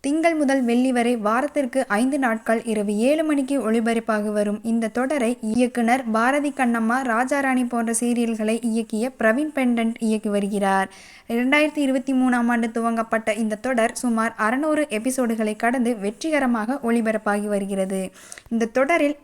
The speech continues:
லீட் ரோலில் தற்போது, போது மூன்று நாயகிகள் மற்றும் மூன்று கதாநாயகர்கள் நடித்து வருகிறார்கள். இந்த மூன்று பேரில் பலரது மனதையும் அழகாலும் தன்னுடைய துருதுரு பேச்சாலும் கொள்ளை கொண்டவர் லட்சுமி பிரியா.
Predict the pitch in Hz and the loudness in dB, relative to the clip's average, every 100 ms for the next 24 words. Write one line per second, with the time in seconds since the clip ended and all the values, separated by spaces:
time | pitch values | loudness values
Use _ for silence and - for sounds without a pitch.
0 | 226 233 311 311 285 254 233 247 233 233 | -2 0 0 0 0 2 2 0 -4 -2
1 | 233 226 220 233 247 247 247 247 240 214 | -2 0 0 0 2 2 2 2 2 2
2 | 220 277 285 254 226 226 233 214 208 233 | 2 0 0 0 0 0 0 -4 -2 -2
3 | 226 220 233 220 247 226 208 277 302 240 | 0 0 0 0 -2 -2 0 0 0 0
4 | 247 240 233 220 220 240 208 220 214 208 | 0 0 -2 -2 -2 0 -2 -2 -4 -2
5 | 202 196 190 202 196 190 233 233 247 349 | 0 0 0 0 -2 -2 0 2 2 2
6 | 339 311 285 240 262 220 226 233 226 220 | -2 0 2 2 0 2 2 2 2 0
7 | 262 339 311 240 262 - 202 285 311 277 | 0 0 0 0 0 -2 -2 0 0 0
8 | 233 240 - 220 220 220 226 226 240 247 | 2 -2 -2 0 0 0 -2 -2 0 2
9 | 240 233 262 311 311 311 247 254 254 226 | 0 0 0 0 2 0 2 0 0 -2
10 | 233 226 214 202 294 285 208 - 208 202 | 0 0 -2 0 0 -2 -2 -4 -6 -4
11 | 196 190 190 | 0 0 0